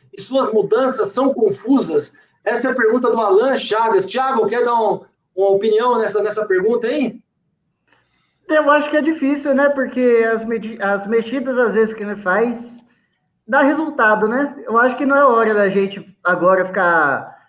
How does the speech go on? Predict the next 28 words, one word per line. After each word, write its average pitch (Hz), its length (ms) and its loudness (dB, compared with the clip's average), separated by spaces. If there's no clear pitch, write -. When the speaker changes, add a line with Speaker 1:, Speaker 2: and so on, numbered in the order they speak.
Speaker 2:
cornetando, 208 640 0
falando 196 340 -2
mal 175 320 0
do, 147 760 -2
do 220 100 -6
Conceição, 226 720 -2
porque 262 1120 0
tá 247 80 0
vindo 247 380 -4
um 277 40 -2
momento 277 320 -2
importante, 208 680 -2
né? 202 120 -4
Eu 208 120 0
acho 214 240 -2
que 240 120 -2
a 233 80 0
gente 226 220 -6
tem 233 140 -4
que, - 160 -20
eu - 400 0
prefiro 240 500 0
ter 254 140 0
agora 208 360 2
um 202 60 -10
pouquinho 208 280 -8
de, 202 420 -6
de 143 720 -2